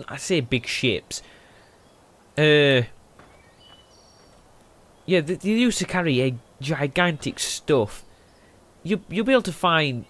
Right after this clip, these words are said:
uh, stuff that, like, th-, where this is used. Uh,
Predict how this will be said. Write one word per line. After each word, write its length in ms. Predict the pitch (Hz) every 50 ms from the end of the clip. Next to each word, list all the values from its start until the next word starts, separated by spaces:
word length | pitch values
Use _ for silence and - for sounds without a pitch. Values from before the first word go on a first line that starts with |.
| _ -
uh, 500 | 127 131 127 120 120 120 120 117 113 113 - - - _ _ - _ _ _ _ _ _ _ _ _ - - -
stuff 640 | - - - - - - - 131 113 107 - - - - - - - - -
that, 160 | 127 113 - - 101 87 - -
like, 240 | 110 113 113 107 - - - - _ - - - - - - 120 117
th-, 140 | 120 - - -
where 240 | 110 113 123 120 120
this 220 | 113 120 117 -
is 100 | 123 113
used. 520 | 110 110 110 110 101 95 98 101 - - - - - -
Uh, 300 | 117 113 110 110 107